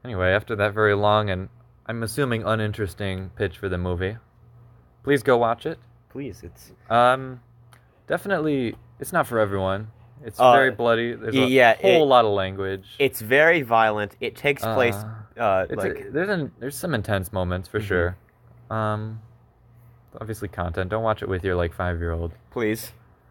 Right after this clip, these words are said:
Speaker 1: But I would say
Speaker 2: Don't.
Speaker 1: generally a good movie.
Speaker 2: It is a really good movie.
Speaker 1: So yeah. Do you wanna just get right into the start?
Speaker 2: Yeah,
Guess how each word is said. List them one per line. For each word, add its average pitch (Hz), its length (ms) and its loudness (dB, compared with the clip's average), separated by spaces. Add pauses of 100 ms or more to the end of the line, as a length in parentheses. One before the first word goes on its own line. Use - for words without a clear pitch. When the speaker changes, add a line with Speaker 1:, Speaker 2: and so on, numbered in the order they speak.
(640)
Speaker 1:
But 151 220 2 (240)
I 113 100 2
would 160 140 2
say 101 140 2
Speaker 2:
Don't. 95 120 2
Speaker 1:
generally 113 440 0 (440)
a 120 60 -2
good 139 220 4
movie. 135 360 -4
Speaker 2:
It 127 160 2
is 156 200 2
a 92 100 -6
really 90 220 -6
good 85 100 -10
movie. 101 160 -12 (720)
Speaker 1:
So 107 80 -12
yeah. 131 180 -6 (380)
Do - 60 -20 (640)
you 120 80 -6
wanna 127 100 -4
just 127 120 -10
get 143 120 4
right 135 160 6
into 135 140 -4
the 123 80 -6
start? 160 420 -4
Speaker 2:
Yeah, 131 300 4